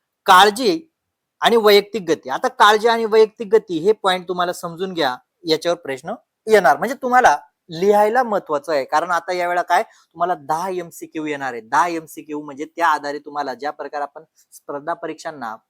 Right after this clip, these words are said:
सोडवतो, त्याच प्रकारे दहा एमसीक्यू याच्यावर तुम्हाला विचारले जातील. आता काळजी, काळजी म्हणजे काय? दर्जेदार संगोपन आणि काळ-, काळजी मुलांच्या विकासासाठी आवश्यक आहे. दर्जेदार, दर्जेदार म्हणजे काय?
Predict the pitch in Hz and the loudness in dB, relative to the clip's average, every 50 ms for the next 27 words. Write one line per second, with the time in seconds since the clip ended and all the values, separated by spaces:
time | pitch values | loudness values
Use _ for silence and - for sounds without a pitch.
0 | _ _ _ - - 156 165 175 151 135 127 - - 160 165 165 - 151 147 - | _ _ _ -10 -6 -4 -4 -4 -6 -8 -12 -10 -8 -8 -8 -8 -10 -12 -10 -10
1 | 151 151 147 143 143 143 143 139 135 135 - - 131 127 147 147 135 120 - 123 | -10 -8 -4 -2 -2 -2 -2 -4 -8 -10 -14 -20 -18 -12 -10 -8 -8 -8 -10 -10
2 | 123 147 - - 139 117 113 127 170 220 208 - 165 123 110 101 104 98 - 107 | -12 -12 -12 -12 -14 -12 -10 -10 -10 -10 -6 -4 -6 -6 -6 -8 -14 -16 -18 -20
3 | - _ _ _ _ _ - - - 247 - - 208 151 127 113 107 107 - _ | -20 _ _ _ _ _ -8 -4 -4 -2 2 4 4 4 2 0 -6 -14 -20 _
4 | - - - _ _ _ - - 190 208 233 247 294 320 320 302 285 269 277 262 | -20 -20 -20 _ _ _ 2 4 6 6 6 6 2 0 -4 -4 -4 -4 -4 -2
5 | - 135 107 120 - _ _ _ _ _ _ _ _ _ _ _ _ _ _ _ | -2 -2 -2 -4 -10 _ _ _ _ _ _ _ _ _ _ _ _ _ _ _
6 | _ _ _ _ _ _ _ _ - 139 127 190 208 220 214 285 285 285 320 320 | _ _ _ _ _ _ _ _ -8 0 4 4 4 4 2 0 2 2 2 2
7 | 302 - 247 220 220 240 240 - 247 240 226 214 220 233 - - 175 165 175 180 | 2 0 -4 -2 -2 -2 0 0 0 0 0 -2 -4 -4 0 2 2 2 2 0
8 | - - 180 190 196 175 170 139 123 131 139 151 175 196 214 220 220 - 277 247 | 0 0 2 2 2 0 -4 -12 -12 -12 -8 -2 2 2 2 2 2 0 0 0
9 | 180 185 175 208 190 175 175 165 180 165 170 165 139 127 123 - - 123 - - | 0 0 -2 -4 -4 -6 -6 -6 -6 -2 0 0 0 0 -2 -6 -12 -14 -16 -20
10 | 107 113 _ 127 143 220 247 214 202 185 139 110 101 - _ 131 185 226 254 233 | -20 -20 _ _ 6 6 6 6 4 2 0 -2 -8 -14 _ 0 2 2 4 4
11 | 269 269 262 269 277 277 269 254 247 262 - - 185 139 123 | 4 4 4 4 4 4 2 -2 -4 -4 0 0 0 0 -2